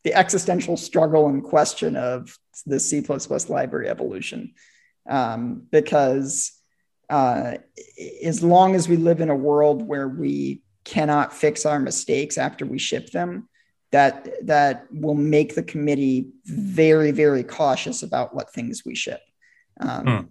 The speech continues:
Speaker 1: and so I think that the standard library will roughly continue being the same size, size and scope it is, as it is today. Um, uh,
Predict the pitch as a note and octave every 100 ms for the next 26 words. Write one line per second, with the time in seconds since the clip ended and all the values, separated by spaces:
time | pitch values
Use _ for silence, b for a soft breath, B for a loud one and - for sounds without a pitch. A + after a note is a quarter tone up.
0 | - C#3+ - C#3 B2+ C3 - D#3 - D#3
1 | - C#3+ - - E3+ E3 C#3+ C#3 C#3 C#3+
2 | C#3 C#3 C#3+ A#2+ C#3 D3 - D#3 D3 -
3 | D3+ D3 - - D#3+ D3+ C#3+ C#3+ D3 D3
4 | C#3 C3 - - - D3 C#3+ B2 - D3
5 | C#3+ C#3 - - D#3 C#3+ C#3+ C#3 - E3+
6 | E3 D3+ C#3+ C3 - D3 D3 C3+ C3+ -
7 | D3+ D3+ C#3+ - E3+ b b b b _
8 | - D3 C3+ E2 D#2+ D#2+ - _ - -
9 | E2 D#2 D2+